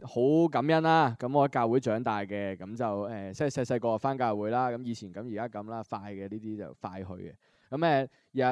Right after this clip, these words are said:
呃，呢個細個嘅相啦，唔知點樣搵返出嚟嘅。咁就好似最，最壓榨嗰個就係我嚟嘅。係啊，最壓榨嗰個係我嚟嘅。即係我都喺，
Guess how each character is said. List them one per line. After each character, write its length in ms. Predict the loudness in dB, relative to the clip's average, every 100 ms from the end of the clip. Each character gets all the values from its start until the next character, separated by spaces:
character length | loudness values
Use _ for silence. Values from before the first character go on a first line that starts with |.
| 2
呃， 240 | 0 0
呢 260 | 0 2 4
個 140 | 4
細 220 | 4 0 4
個 80 |
嘅 140 | 4 4
相 280 | 2 2 4
啦， 200 | 2 0
唔 120 | -2
知 140 | -2
點 40 | 0
樣 40 |
搵 260 | 2 0 0
返 160 | -2 0
出 120 | 0
嚟 60 | 0
嘅。 280 | -2 -6
咁 160 | -6 -2
就 240 | 0 2
好 80 | 0
似 200 | 0 -2
最， 360 | 0 0 0 0 _ _ -4
最 240 | 0 0 -2
壓 180 | -6
榨 260 | -4 -4 -2
嗰 60 | 0
個 80 | 0
就 80 | -2
係 100 | -6
我 180 | -8
嚟 40 | -10
嘅。 140 | -14 -20 _ _ _ _
係 100 | -4
啊， 140 | -4 -8 _
最 100 | 0
壓 160 | 4 4
榨 200 | 4 2
嗰 20 | 4
個 60 |
係 20 | 4
我 140 | 2 0
嚟 140 | 0
嘅。 20 |
即 100 | 4
係 80 | 6
我 80 | 6
都 80 | 4
喺， 160 | 0